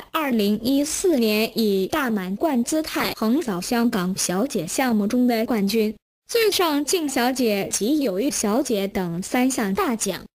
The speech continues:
二十七岁弟奶港星邵佩诗，常被说名气不及以往几届港姐，网友曾酸她被遗忘的港姐。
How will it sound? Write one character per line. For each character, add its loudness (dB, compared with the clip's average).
二 0
十 -4
七 2
岁 0
弟 0
奶 -4
港 -2
星 -2
邵 2
佩 -2
诗， 0
常 -2
被 2
说 2
名 2
气 0
不 2
及 0
以 4
往 2
几 -2
届 2
港 0
姐， -4
网 2
友 0
曾 -2
酸 0
她 -4
被 -2
遗 -2
忘 0
的 -2
港 0
姐。 -2